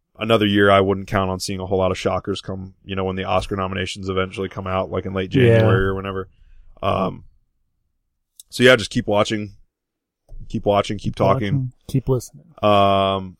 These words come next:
Speaker 1: one last quick announcement before we go. Uh, I am, uh, I will be returning to the Sundance Film Festival.
Speaker 2: All right.
Speaker 1: Uh, in January twenty eighteen, I will be working as a volunteer at the, um,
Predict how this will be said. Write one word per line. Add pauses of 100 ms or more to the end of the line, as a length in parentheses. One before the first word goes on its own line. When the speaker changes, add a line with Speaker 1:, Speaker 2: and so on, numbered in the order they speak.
Speaker 1:
one
last
quick
announcement
before
we
go. (440)
Uh,
I
am, (600)
uh, (300)
I
will
be
returning
to
the
Sundance
Film
Festival. (300)
Speaker 2:
All
right.
Speaker 1:
Uh,
in
January
twenty
eighteen, (100)
I
will
be
working
as
a
volunteer
at
the, (640)
um,